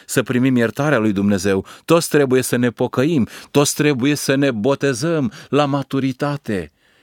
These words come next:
când suntem responsabili pentru ceea ce facem, ca expresie a schimbării, a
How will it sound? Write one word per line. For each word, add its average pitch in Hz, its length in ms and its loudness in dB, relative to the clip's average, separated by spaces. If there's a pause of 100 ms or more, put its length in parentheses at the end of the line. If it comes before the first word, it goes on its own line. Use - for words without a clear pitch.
când 156 240 2
suntem 156 460 0
responsabili 143 1000 0
pentru 117 320 -2
ceea 113 240 0
ce 110 140 -6
facem, 110 440 -2 (240)
ca 156 200 4
expresie 147 1160 0 (280)
a 151 120 0
schimbării, 143 840 0 (200)
a 131 360 -2